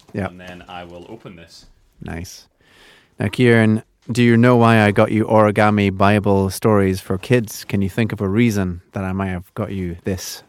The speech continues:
Speaker 1: most excellent present?
Speaker 2: I think I remember the reason for this one, and it is because we talked about, uh, you, you on a, on one of your quizzes, you had some made-up Christian books,
Speaker 1: Mm.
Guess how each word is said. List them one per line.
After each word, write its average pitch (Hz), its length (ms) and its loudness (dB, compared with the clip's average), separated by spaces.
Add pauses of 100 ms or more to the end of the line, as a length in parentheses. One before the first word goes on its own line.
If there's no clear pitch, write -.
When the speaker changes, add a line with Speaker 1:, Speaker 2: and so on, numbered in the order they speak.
Speaker 1:
most 95 340 -4
excellent 95 580 -10 (160)
present? 95 380 -10 (540)
Speaker 2:
I 104 100 -12
think 233 240 -8
I 190 80 4
remember 147 320 0
the 123 120 -4
reason 120 260 -8
for 107 100 -14
this 120 260 -8
one, 90 280 -14
and 104 120 -8
it 113 120 -8
is 101 100 -14
because 107 640 -12
we 98 280 -16
talked - 360 -12
about, 92 420 -6 (680)
uh, 87 480 -12
you, 151 360 -6
you 131 280 -8
on 120 160 -2
a, 117 140 -4
on 120 400 -6
one 135 140 -2
of 123 80 -6
your 110 140 -4
quizzes, 104 640 -6
you 98 220 -12
had 95 160 -8
some 101 240 -8
made-up 95 400 -8
Christian 87 400 -16
books, - 440 -12
Speaker 1:
Mm. 98 260 -2